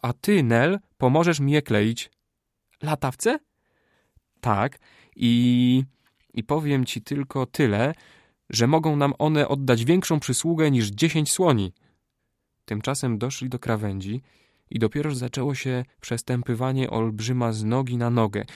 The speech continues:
kiwanie się, machanie uszami, gulgotanie i znów żałosne trąbienie, gdy Nel próbowała się choć na chwilę oddalić.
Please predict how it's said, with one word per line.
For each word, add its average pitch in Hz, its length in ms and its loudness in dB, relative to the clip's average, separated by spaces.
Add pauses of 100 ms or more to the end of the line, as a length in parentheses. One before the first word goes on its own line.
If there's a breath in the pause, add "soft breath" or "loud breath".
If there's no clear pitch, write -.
(100)
kiwanie 120 520 0
się, 107 200 -6
machanie 127 400 2
uszami, 131 500 0
gulgotanie 131 720 0 (200 loud breath)
i 120 120 2
znów 147 300 4
żałosne 127 500 2
trąbienie, 127 520 -2
gdy 113 180 -2
Nel 131 220 0
próbowała 120 540 0
się 113 140 -10
choć 135 220 -4
na 113 120 0
chwilę 139 300 -4
oddalić. 113 720 0